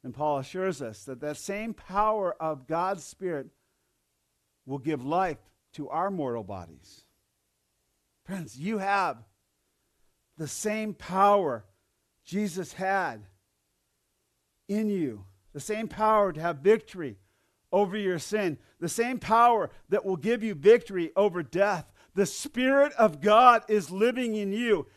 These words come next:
if in fact the Spirit lives in you.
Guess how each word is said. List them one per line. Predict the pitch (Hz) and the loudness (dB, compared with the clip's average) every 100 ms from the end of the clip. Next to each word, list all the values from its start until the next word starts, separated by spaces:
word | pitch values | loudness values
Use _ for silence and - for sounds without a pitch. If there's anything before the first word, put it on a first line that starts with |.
| _ | _
if | 175 208 214 | 4 4 4
in | 247 | -4
fact | - 240 214 185 - - _ _ _ | 0 2 4 0 -8 -20 _ _ _
the | 143 | -10
Spirit | 135 - - 214 180 143 - _ _ - | -10 -10 -2 2 2 -2 -10 _ _ -16
lives | 107 139 202 160 120 - - _ _ _ _ _ | -4 2 4 2 -4 -18 -20 _ _ _ _ _
in | 127 120 | -12 -8
you. | 127 151 123 | -2 -2 -2